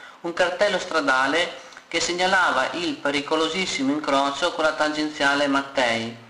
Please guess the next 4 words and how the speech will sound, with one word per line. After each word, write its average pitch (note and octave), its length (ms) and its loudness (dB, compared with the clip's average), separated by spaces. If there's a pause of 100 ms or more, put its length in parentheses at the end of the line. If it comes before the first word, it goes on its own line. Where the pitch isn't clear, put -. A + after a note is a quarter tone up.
(260)
quest'ultima D#3 960 -2 (260)
di E3+ 240 -4
competenza C3+ 920 -2
dell'anas. A2 840 -2